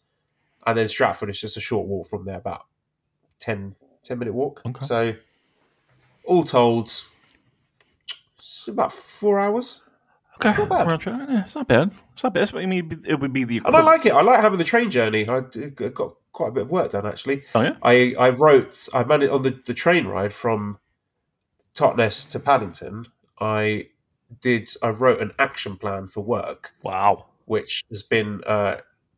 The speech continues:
Speaker 1: p-, everyone's throwing snowflakes at that right before my appraisal. So I'm just getting,
Speaker 2: Oh.
Speaker 1: yeah.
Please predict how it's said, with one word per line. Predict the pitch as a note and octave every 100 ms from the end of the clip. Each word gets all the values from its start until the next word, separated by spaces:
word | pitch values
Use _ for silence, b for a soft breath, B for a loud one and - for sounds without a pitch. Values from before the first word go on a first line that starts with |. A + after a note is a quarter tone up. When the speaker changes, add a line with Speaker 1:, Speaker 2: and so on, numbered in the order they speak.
| _ -
Speaker 1:
p-, | - - _ -
everyone's | C#3+ C3+ A2+
throwing | - A#2
snowflakes | - B2 A2+ G2+ D#2+
at | E2
that | G2+ A#2 - _ _ _
right | C3 C#3 A#2
before | A2+ C3 A2
my | G#2+
appraisal. | - B2 A2 F#2+ G#2 B2+ -
So | - A2+
I'm | A2
just | G#2 A2+
getting, | C3 A2 B2
Speaker 2:
Oh. |
Speaker 1:
yeah. | C3+ G2+